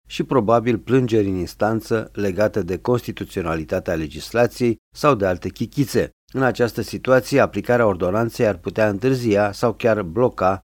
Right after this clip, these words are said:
aplicarea legii. Să reamintim că ordonanța de urgență plafonează sporul care până acum însemna un plus de cincisprezece la sută la salariu, dar nu mai mare de o mie cinci sute de lei. Odată cu aplicarea ordonanței, sporul este plafonat la trei sute de lei brut.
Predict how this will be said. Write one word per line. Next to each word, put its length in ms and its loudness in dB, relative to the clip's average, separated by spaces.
aplicarea 520 -4
legii. 460 0
Să 160 2
reamintim 500 4
că 120 0
ordonanța 500 0
de 100 0
urgență 500 0
plafonează 640 -2
sporul 500 0
care 260 -2
până 240 0
acum 300 0
însemna 380 -2
un 180 -2
plus 300 -2
de 160 -4
cincisprezece 720 -2
la 120 0
sută 320 -4
la 180 4
salariu, 580 2
dar 160 0
nu 120 2
mai 140 4
mare 260 0
de 80 -2
o 80 0
mie 160 -2
cinci 220 -8
sute 240 -8
de 140 2
lei. 220 4
Odată 340 0
cu 140 -2
aplicarea 640 0
ordonanței, 640 0
sporul 420 -2
este 240 -4
plafonat 500 -2
la 120 0
trei 240 0
sute 280 -6
de 100 -10
lei 200 -4
brut. 360 2